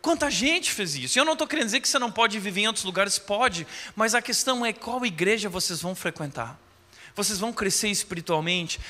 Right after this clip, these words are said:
Deus fará parte da vida de vocês. Essa é a questão de Tiago.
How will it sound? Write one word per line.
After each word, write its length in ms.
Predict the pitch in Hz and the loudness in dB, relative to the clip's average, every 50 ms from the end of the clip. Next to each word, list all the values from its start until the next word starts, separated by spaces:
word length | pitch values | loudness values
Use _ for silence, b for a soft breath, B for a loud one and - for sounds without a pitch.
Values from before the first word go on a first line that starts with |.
| B B B | B B B
Deus 280 | 147 214 240 233 - | 0 2 2 2 2
fará 240 | - 233 208 196 202 | 2 4 4 4 4
parte 560 | 202 - 202 202 220 247 233 190 - - 196 | 4 4 4 4 6 6 4 4 2 -2 0
da 120 | 165 175 170 | 2 2 2
vida 240 | 147 180 185 165 160 | 2 2 -2 -2 -2
de 80 | 151 | -2
vocês. 460 | 147 143 156 147 - 185 180 170 - B B B B | -2 -2 0 0 2 2 2 0 0 B B B B
Essa 380 | 302 285 277 247 - - 269 | 2 4 4 4 2 2 2
é 40 | 247 | 0
a 40 | 247 | 0
questão 680 | 247 - 247 208 - - - - - 240 240 262 277 | 0 0 0 2 2 2 2 2 2 2 2 2 2
de 140 | 262 214 233 | 0 0 -2
Tiago. 640 | 233 - - 247 208 196 214 233 233 226 196 196 - | 2 2 2 4 6 6 8 8 8 6 4 2 -2